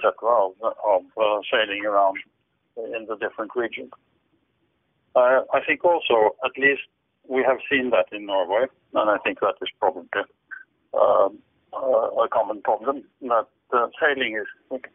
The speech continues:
uh, is not inexpensive. So affordability is increasingly important, and I think, uh, we need to inspire our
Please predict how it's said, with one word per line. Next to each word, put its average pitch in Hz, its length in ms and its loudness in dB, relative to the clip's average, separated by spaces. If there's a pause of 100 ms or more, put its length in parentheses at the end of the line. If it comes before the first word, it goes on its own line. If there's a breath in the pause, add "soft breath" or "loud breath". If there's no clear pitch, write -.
(100)
uh, 120 240 -4
is 131 160 -10
not 131 180 -2 (120)
inexpensive. 117 720 -4 (720)
So 110 220 0
affordability 127 920 0
is 98 100 -10
increasingly 104 580 -2
important, 104 560 -2 (300)
and 110 200 2
I 110 160 2
think, 117 160 -2 (280)
uh, 110 340 4 (280)
we 117 380 0
need 120 380 -2
to 113 80 0
inspire 113 680 0
our 104 320 0